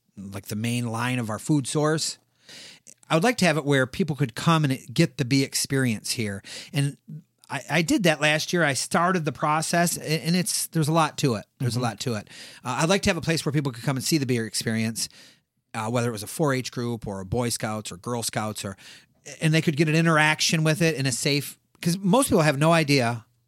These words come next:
Speaker 1: where the bee, how the bee works and what it is.
Speaker 2: Right.
Speaker 1: I, I, I was dumb to it. I have no idea how it works.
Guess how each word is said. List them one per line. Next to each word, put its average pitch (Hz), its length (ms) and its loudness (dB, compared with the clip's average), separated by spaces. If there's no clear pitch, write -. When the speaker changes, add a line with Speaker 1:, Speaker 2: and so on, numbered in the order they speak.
Speaker 1:
where 147 120 2
the 127 80 2
bee, 127 180 2
how 127 180 0
the 117 100 -2
bee 117 140 2
works 101 340 -6
and 101 80 -4
what 104 120 -2
it 95 100 -8
is. - 280 -12
Speaker 2:
Right. 131 260 0
Speaker 1:
I, 185 200 2
I, 170 160 2
I - 20 0
was 151 160 -2
dumb 117 200 -2
to 120 140 -2
it. 120 120 -6
I 156 100 4
have 135 120 0
no 120 80 0
idea 113 240 0
how 113 140 0
it 104 40 -12
works. 170 300 2